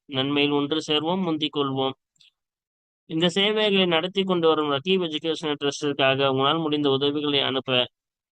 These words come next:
இங்கு அக்கவுண்ட் டீட்டெயில்ஸும் கியூ ஆர் ஸ்கேன் கோடும் கொடுக்கப்பட்டுள்ளது. உங்களால் முடிந்த உதவிகளை அனுப்பி உதவி செய்யுமாறு கேட்டுக்கொள்ளப்படுகிறது. அல்ஹம்துலில்லாஹ், கடந்த பாடத்தில் இபுதால், இஹ்லால்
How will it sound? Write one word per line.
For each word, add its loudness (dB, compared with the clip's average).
இங்கு 0
அக்கவுண்ட் 0
டீட்டெயில்ஸும் 2
கியூ 0
ஆர் 6
ஸ்கேன் -4
கோடும் 0
கொடுக்கப்பட்டுள்ளது. -2
உங்களால் 2
முடிந்த -2
உதவிகளை 0
அனுப்பி -2
உதவி 0
செய்யுமாறு -4
கேட்டுக்கொள்ளப்படுகிறது. 0
அல்ஹம்துலில்லாஹ், 0
கடந்த 0
பாடத்தில் 0
இபுதால், 2
இஹ்லால் 0